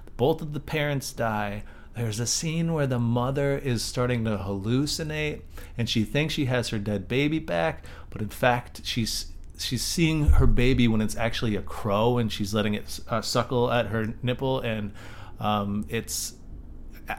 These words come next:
a crow really eating her breast, and it's horrifying. <laughs> It's really, really a, uh,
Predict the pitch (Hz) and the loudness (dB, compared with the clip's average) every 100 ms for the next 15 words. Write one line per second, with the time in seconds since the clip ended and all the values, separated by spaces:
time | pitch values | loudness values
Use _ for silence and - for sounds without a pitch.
0 | - - - 139 131 123 101 104 113 104 | -8 -8 -4 4 6 6 4 2 2 0
1 | 104 123 123 98 95 107 110 98 98 92 | 4 4 4 2 -2 -6 -4 0 2 2
2 | - - 107 98 - - - - - - | 0 -8 -6 -6 -2 2 4 4 2 -2
3 | - - - 101 165 196 147 120 117 131 | -2 -4 -2 2 8 8 8 4 2 2
4 | 139 - 156 156 147 151 147 139 135 127 | 0 -2 -4 -2 2 4 4 4 4 4
5 | 117 117 - - - - - - - 113 | 4 2 -2 -8 -10 -10 -10 -10 -4 0
6 | 110 110 | 0 0